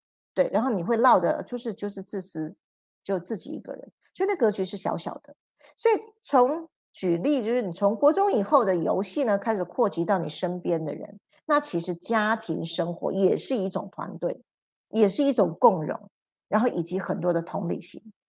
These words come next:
好，所以再来，高中之后的游戏，高中之后的游戏，哦，大学之后的游戏，然后呢，出社会的游戏，是什么？灵魂升级的追寻了。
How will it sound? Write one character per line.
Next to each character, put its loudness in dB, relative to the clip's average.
好， 4
所 0
以 2
再 8
来， 8
高 10
中 4
之 -4
后 0
的 -2
游 -6
戏， -12
高 0
中 4
之 0
后 2
的 2
游 2
戏， -6
哦， 6
大 6
学 2
之 -2
后 4
的 2
游 2
戏， -2
然 4
后 6
呢， 4
出 4
社 10
会 8
的 10
游 4
戏， -4
是 -8
什 -8
么？ -10
灵 2
魂 2
升 -2
级 -4
的 -2
追 0
寻 -10
了。 -20